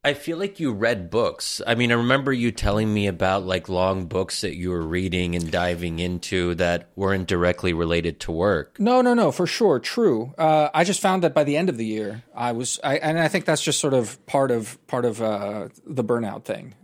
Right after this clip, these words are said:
Speaker 2: that I was, um, I, just
Speaker 1: Yeah.
Speaker 2: unable, unable, right? Like, just
Speaker 1: So
Speaker 2: unable to do.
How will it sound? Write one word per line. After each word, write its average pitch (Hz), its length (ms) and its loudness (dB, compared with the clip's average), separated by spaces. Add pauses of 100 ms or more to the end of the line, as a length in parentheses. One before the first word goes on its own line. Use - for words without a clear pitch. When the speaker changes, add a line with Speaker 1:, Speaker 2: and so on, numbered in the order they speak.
Speaker 2:
that 113 340 -4
I 120 180 -2
was, 113 500 -4 (480)
um, 101 680 -4 (1600)
I, - 100 -8 (1000)
just 117 360 4
Speaker 1:
Yeah. - 40 -14 (120)
Speaker 2:
unable, 113 460 0
unable, 131 420 0
right? 117 320 -4
Like, 127 200 -2
just 165 180 4
Speaker 1:
So 160 60 2
Speaker 2:
unable 139 320 -2
to 120 160 -6
do. 110 240 -4